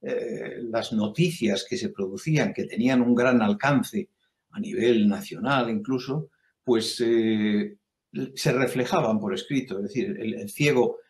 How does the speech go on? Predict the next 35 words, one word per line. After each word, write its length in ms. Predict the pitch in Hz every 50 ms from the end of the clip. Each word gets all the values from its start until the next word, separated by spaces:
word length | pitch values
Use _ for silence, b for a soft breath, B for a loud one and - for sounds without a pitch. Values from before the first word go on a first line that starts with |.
| B B
componía 760 | _ 139 123 120 113 - 113 110 117 143 151 135 117 110 107 98
a 80 | 92
su 140 | - - 113
manera, 540 | 104 98 107 123 139 131 104 95 98 - - _ _ _ _ _
eh, 240 | - 123 120 110 113
un 260 | 117 123 123 123 120
romance, 840 | 123 127 127 151 170 170 160 160 - 165 180 202 202 - - - -
se 200 | - - - 113
lo 120 | 101 104 110
daba 340 | 127 143 143 127 113 107
a 120 | 95 101 110
un 140 | 123 127 131
impresor, 680 | 127 123 127 135 143 - - 180 185 190 190 190 - -
el 100 | - 110
impresor 580 | 110 107 104 101 101 98 - 147 135 127 117 98
le 280 | 95 101 95 92 - _
entregaba 760 | - 127 113 101 - 104 104 110 143 143 131 104 98 87 - B B B B B B B
los 200 | 110 113 113 -
papeles 600 | - 151 147 151 180 160 156 165 170 - - -
y 160 | - 110 117 123
él 120 | 139 135
lo 120 | 123 120 117
iba 360 | 120 113 123 117 113 - -
vendiendo 500 | - 113 104 104 - 113 113 110 107 113
por 120 | 107 87 90
los 140 | 92 - _
pueblos. 340 | - 98 92 80 - - B B B B B B B
A 100 | - 98
su 180 | - - 104 101
vez, 340 | 113 131 131 - - - - _
la 140 | - 104 -
gente 340 | - - 117 107 101 123 107
que 80 | 117
los 160 | 117 110 104 113
aprendía 720 | 104 - - 117 113 113 123 160 160 131 127 - -